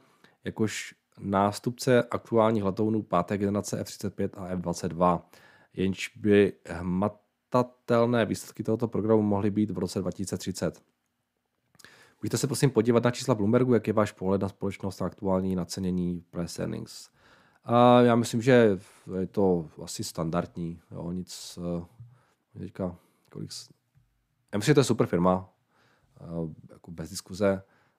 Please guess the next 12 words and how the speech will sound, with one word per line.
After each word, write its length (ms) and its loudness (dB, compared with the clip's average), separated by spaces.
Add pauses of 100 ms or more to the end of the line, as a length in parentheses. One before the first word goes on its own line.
eh, 120 -18
samozřejmě 280 -6
s 40 0
velkým 320 2
moutem, 500 2 (200)
eh, 320 -16
jako 360 -20
nikdo 260 -6
nic 200 -4
takového 240 -8
nevyrábí. 540 -2 (920)
A, 640 4